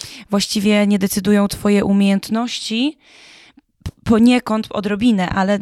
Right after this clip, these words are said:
ale bardzo dużym czynnikiem są czynniki totalnie niezależne od nas. Czyli nie, nie jesteśmy się w stanie tego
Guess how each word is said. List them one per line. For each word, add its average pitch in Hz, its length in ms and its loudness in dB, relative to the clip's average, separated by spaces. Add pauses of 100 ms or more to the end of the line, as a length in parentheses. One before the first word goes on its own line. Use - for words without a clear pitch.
(100)
ale 202 220 0
bardzo 220 280 0
dużym 214 200 -2
czynnikiem 208 680 -2
są 208 180 -4
czynniki 208 340 -2
totalnie 208 400 -2
niezależne 180 540 -12
od 175 140 -12
nas. 190 320 -14 (360)
Czyli 196 280 -6
nie, 196 160 -2
nie 196 60 -2
jesteśmy 190 300 -6
się 196 120 -10
w - 60 -12
stanie 190 280 -8
tego 180 340 -10